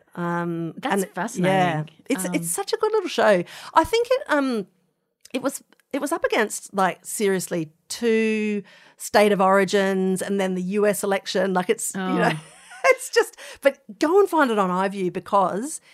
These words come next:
Speaker 1: it's so funny and clever.
Speaker 2: And just such a rich area to be,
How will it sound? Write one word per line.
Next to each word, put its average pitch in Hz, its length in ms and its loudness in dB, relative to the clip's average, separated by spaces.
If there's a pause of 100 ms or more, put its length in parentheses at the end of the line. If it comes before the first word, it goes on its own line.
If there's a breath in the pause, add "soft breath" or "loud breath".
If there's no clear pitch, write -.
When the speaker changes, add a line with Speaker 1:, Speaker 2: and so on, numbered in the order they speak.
(160 soft breath)
Speaker 1:
it's 220 200 -10
so 302 400 0
funny 247 280 0
and 185 140 -2
clever. 180 320 -4 (280 loud breath)
Speaker 2:
And 233 140 4
just 262 200 -4
such 240 200 -2
a 220 80 -2
rich 170 440 -8
area 147 520 -4
to 160 120 -12
be, 131 460 -10